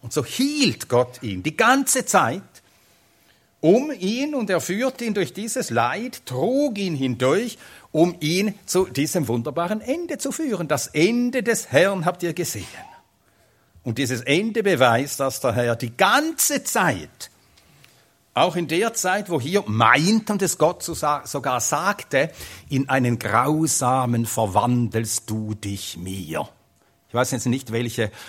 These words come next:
Nummer es ist. Es gibt eine Kantate, wo Bach das in einer Arie,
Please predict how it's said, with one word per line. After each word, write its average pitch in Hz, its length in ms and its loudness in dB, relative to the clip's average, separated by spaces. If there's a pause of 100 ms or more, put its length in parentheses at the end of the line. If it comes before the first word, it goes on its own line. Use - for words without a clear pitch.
Nummer 117 260 2
es 107 200 -4
ist. 117 340 -6
Es 101 100 -12
gibt 113 140 -8
eine 104 140 -6
Kantate, 98 640 -6 (360)
wo 95 260 -6 (320)
Bach - 580 0 (540)
das 95 260 -2
in 95 120 -2
einer 92 260 -2
Arie, 101 760 -2